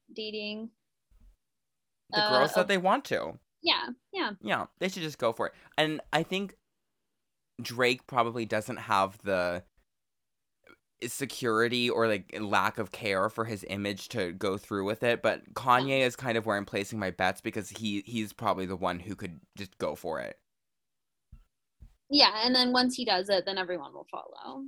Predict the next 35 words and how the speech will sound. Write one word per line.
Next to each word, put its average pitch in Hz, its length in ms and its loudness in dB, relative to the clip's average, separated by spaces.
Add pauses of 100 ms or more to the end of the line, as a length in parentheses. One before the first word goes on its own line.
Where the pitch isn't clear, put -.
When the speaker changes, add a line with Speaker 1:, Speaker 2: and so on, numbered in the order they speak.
(100)
Speaker 1:
So - 140 -6
Speaker 2:
Exactly. 85 520 -6 (340)
Speaker 1:
you 185 100 -6
just 151 100 6
Speaker 2:
So 139 40 4
Speaker 1:
have - 100 -4
to - 80 -20
wait 196 80 -12 (140)
for - 120 -16
that - 140 -20
to - 60 -12
happen. 277 420 -8 (560)
Speaker 2:
Yeah, 101 260 -2
exactly. 78 600 -8
We 104 140 -8
just 98 120 -10
have 110 120 -8
to 104 60 -2
wait. 80 380 -8
So 87 380 -4 (240)
Speaker 1:
<laughs> - 300 2 (300)
Speaker 2:
we're 131 80 0
gonna 143 120 2
talk 147 180 -2
about 131 180 0
three 131 720 0 (320)
of 120 440 4 (140)
Drake's 110 600 -2
records 107 540 0
today 90 320 -4 (180)
in 101 140 -4
reverse 107 460 0
chronological 95 1120 -2
order. 87 640 -6 (440)
And 92 500 -2